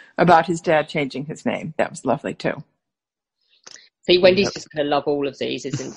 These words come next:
Speaker 2: this is why
Speaker 1: I,
Speaker 2: Beth
Speaker 1: I, it's gonna be,
Speaker 2: So,
Speaker 1: it's
Speaker 2: do you know
Speaker 1: gonna be
Speaker 2: what? As
Speaker 1: bad.
Speaker 2: soon as she heard you were judging, Beth was like, "Yes, I'm gonna win," 'cause she's so
Speaker 1: <laughs>
Speaker 2: ultra competitive. Um, <laughs> but
Speaker 1: Well,
Speaker 2: then
Speaker 1: now she
Speaker 2: Charlie's
Speaker 1: can't
Speaker 2: just
Speaker 1: win
Speaker 2: as
Speaker 1: because,
Speaker 2: competitive.
Speaker 1: you know.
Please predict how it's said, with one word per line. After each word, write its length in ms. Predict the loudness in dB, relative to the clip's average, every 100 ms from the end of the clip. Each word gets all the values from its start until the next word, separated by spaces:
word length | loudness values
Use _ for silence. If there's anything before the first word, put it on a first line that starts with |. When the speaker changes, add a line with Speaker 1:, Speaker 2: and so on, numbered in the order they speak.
| -16 -14
Speaker 2:
this 160 | -10
is 120 | -6 0
why 120 | 0
Speaker 1:
I, 20 |
Speaker 2:
Beth 320 | 4 4 4 0
Speaker 1:
I, 100 | -4
it's 180 | -4 0
gonna 180 | 0 0
be, 140 | -4
Speaker 2:
So, 180 | 4 6
Speaker 1:
it's 120 | 6
Speaker 2:
do 100 | 6
you 60 | 6
know 60 |
Speaker 1:
gonna 120 | 8 6
be 60 |
Speaker 2:
what? 20 |
As 80 | 6
Speaker 1:
bad. 60 | 6
Speaker 2:
soon 120 | 2
as 60 | 4
she 200 | 2 6
heard 240 | 6 6
you 120 | 4 2
were 80 |
judging, 680 | 2 2 2 -2 -4 -4 -8 -2 0
Beth 200 | 0 -4
was 140 | -14
like, 200 | -12 -10 4
"Yes, 300 | 6 6 2
I'm 100 | 4
gonna 380 | 8 8 10 10
win," 420 | 8 8 6 2
'cause 200 | 0 0
she's 220 | 0 2
so 140 | 6 6 6
Speaker 1:
<laughs> 40 |
Speaker 2:
ultra 380 | 4 2 -2 0
competitive. 840 | 2 0 0 -2 -2 -10 -8 -8 -12 _ _ _ 2
Um, 240 | 2 2 -8 -4 -4 -4 -10 -10 -10 -8 -6
<laughs> 1080 | -6 _ -20 -20 -16 -10 -8 -6 -8 _
but 200 | 4 4 -2 -10 -4 -4 -4 -8 4
Speaker 1:
Well, 100 | 6
Speaker 2:
then 80 | 8
Speaker 1:
now 120 | 6 4
she 60 |
Speaker 2:
Charlie's 220 | 4 6 6
Speaker 1:
can't 120 | 6
Speaker 2:
just 120 | 2
Speaker 1:
win 80 | 0
Speaker 2:
as 100 | -6
Speaker 1:
because, 400 | -8 -4 -4 -4
Speaker 2:
competitive. 60 | -8
Speaker 1:
you 140 |
know. 60 | -6